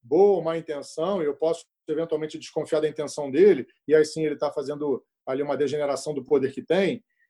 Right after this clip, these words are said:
mas com certeza no processo jurídico eu tô, né? Eu sou ninguém. Não é que eu, não é que eu tô anos luz dele, é que eu não existo nesse, né? O que eu penso sobre isso não tem zero relevância. Mas ainda assim eu já me vi também tomado por esse sentimento, achando que o Gilmar Mendes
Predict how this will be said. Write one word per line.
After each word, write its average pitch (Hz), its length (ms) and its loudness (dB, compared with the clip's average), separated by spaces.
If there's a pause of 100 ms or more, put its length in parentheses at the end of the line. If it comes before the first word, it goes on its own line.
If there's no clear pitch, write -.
(180)
mas 147 540 0 (320)
com 165 180 0
certeza 156 420 4
no 151 120 0
processo 151 420 0
jurídico 151 480 0
eu 180 80 6
tô, 175 400 2
né? 135 340 -4 (280)
Eu 127 160 -4
sou - 120 -4
ninguém. 151 440 0
Não 127 80 -2
é 139 40 -2
que - 80 0
eu, 156 80 4 (140)
não 156 80 2
é 170 60 2
que 190 40 4
eu 190 60 6
tô 190 100 0
anos 170 280 2
luz 147 200 2
dele, 131 200 2
é - 20 -8
que 135 80 -8
eu 135 40 -6
não 151 120 0
existo 175 480 -4
nesse, 123 400 -14 (480)
né? 123 220 -4 (340)
O 120 80 -14
que - 100 -4
eu 127 60 2
penso 131 220 -8
sobre 131 180 0
isso 180 260 2 (300)
não 135 160 -10
tem 160 160 -2
zero 139 340 4
relevância. 117 520 -2 (280)
Mas 139 180 2
ainda 170 120 6
assim 175 140 4
eu 196 80 6
já 202 100 6
me 202 140 6
vi 165 280 2
também 160 340 2
tomado 185 520 2
por 151 120 -2
esse 139 160 -4
sentimento, 139 540 -8
achando 165 220 -6
que 170 80 -6
o - 20 -4
Gilmar 151 240 -2
Mendes 175 360 -4